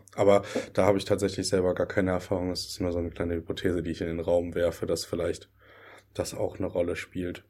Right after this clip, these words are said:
für eine Sicherheit in der Vermietung. Okay, ähm, jetzt ist es ja so, dass du gesagt hast, wir müssen darüber reden, wir müssen darüber mit mehr Leuten reden. Du hast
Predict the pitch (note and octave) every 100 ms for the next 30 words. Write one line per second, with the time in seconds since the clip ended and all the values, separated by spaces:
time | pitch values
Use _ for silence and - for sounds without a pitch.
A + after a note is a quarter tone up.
0 | _ - E2+ E2+ F2 F2+ - D#2+ E2+ F2
1 | - _ _ _ _ - F2+ E2 - E2+
2 | F2+ F2 - D#2+ D#2+ _ _ _ - -
3 | - C3 B2+ - - - - - - -
4 | A2+ A2 A2 A2 A2+ - _ _ - G#2
5 | C#3 C#3+ C3+ A2+ G2+ A#2+ C#3+ D3 A#2+ -
6 | B2+ C3 C3+ C3+ - _ _ _ _ _
7 | _ _ _ _ _ _ _ _ _ _
8 | - - G2+ G2+ B2+ B2+ B2+ B2+ - A#2+
9 | G#2+ G#2+ B2+ A#2 G#2 - A#2 G#2+ F#2+ G#2+
10 | C3 A2 G#2+ G#2+ G#2 - G2+ F#2+ F#2+ G#2
11 | A2+ A#2 A2+ G#2+ A2 A2 G#2 G2+ G2 F#2+
12 | - - - G#2+ -